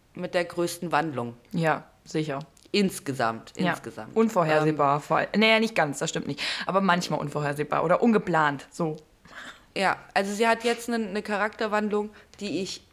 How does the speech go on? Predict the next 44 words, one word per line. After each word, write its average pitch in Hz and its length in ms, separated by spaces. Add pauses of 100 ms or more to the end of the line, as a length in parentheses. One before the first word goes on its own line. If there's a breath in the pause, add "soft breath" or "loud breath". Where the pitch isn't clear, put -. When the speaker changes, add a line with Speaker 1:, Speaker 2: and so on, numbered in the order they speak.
(380)
Speaker 1:
eher 277 440
zu - 200
Zeiten 220 600
der 170 220
Serie 269 800
erwartet 185 800 (100)
hätte, 220 300
dass 214 280
sie 208 120
das 175 360 (180)
macht. 202 320
Also 185 200
sie 185 240 (460 loud breath)
entdeckt 202 460
dann 190 640
für 190 120
sich, 226 260
dass 190 260
sie, 180 260
ähm, 156 520
auf 160 180
Frauen 262 280
steht 240 420
und 175 400 (1000)
so 302 320
hätte 269 280
ich 226 220
sie - 140
auch 208 280
in 208 80
der 208 120
Serie 185 460
ganz 165 300
früh 254 280
eingeschätzt, 160 600
dass 185 100
sie 208 80
das 190 200
irgendwann 196 360
für 190 140
sich 180 220
entdeckt 254 380
und 214 120
dann 220 260